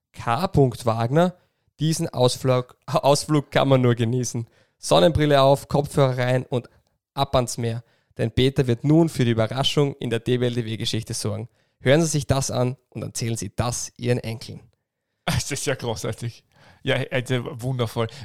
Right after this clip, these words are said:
Speaker 2: Warum schreibst du denn unsere Texte?
Speaker 1: Weil du sie besser schreibst.
Speaker 2: Also das war ja hervorragend. Das war ja, du, das war ja kopierter K. Wagner-Stil.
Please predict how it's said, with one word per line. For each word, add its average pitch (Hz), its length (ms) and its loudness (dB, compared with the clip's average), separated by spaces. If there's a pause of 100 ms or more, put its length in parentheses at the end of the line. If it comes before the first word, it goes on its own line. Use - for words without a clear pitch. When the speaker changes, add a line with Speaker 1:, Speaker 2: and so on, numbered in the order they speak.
Speaker 2:
Warum 117 180 -2
schreibst 156 300 -4
du 185 120 -2
denn 170 140 0
unsere 127 240 -4
Texte? 113 460 -6 (180)
Speaker 1:
Weil 117 140 -4
du 139 140 2
sie 143 100 0
besser 143 320 -2
schreibst. 139 380 -2
Speaker 2:
Also 110 200 -6
das 110 200 -6
war 117 80 -4
ja 110 100 -4
hervorragend. 123 680 -4
Das 110 140 -4
war 113 80 2
ja, 113 220 0
du, 117 120 -4
das 107 220 -6
war 117 80 0
ja 117 180 0
kopierter 143 800 -4
K. 131 240 -6
Wagner-Stil. 127 600 -8